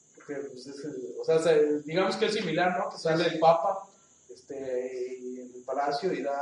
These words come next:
este, el famosísimo "Habemos Papas", y da, dan el, le dan el nombre y todo, y ya sale y todo eso, y toda la gente está ahí, fíjate, eh,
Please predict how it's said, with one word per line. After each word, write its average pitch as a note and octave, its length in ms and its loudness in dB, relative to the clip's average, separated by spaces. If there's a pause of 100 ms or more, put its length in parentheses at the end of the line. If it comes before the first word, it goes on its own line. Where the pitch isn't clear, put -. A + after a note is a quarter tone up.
(240)
este, - 260 -16
el A#2 500 -8
famosísimo C3 720 -8
"Habemos D3 360 -4
Papas", D#3+ 420 -4 (840)
y B2+ 220 -12
da, C#3 360 -2
dan C#3+ 240 0
el, B2+ 460 -2
le C3+ 100 -6
dan D3 180 0
el D3+ 140 2
nombre D#3+ 340 0
y D#3+ 80 -6
todo, E3+ 340 2
y D3+ 60 0
ya D#3 120 0
sale E3+ 360 0
y F3 60 -14
todo E3+ 180 -2
eso, F3 100 -10
y E3+ 40 -10
toda D#3 260 -6
la - 80 -14
gente D3+ 240 -14
está D3 220 -14
ahí, D3 120 -2
fíjate, D#3+ 460 -6 (320)
eh, - 300 -16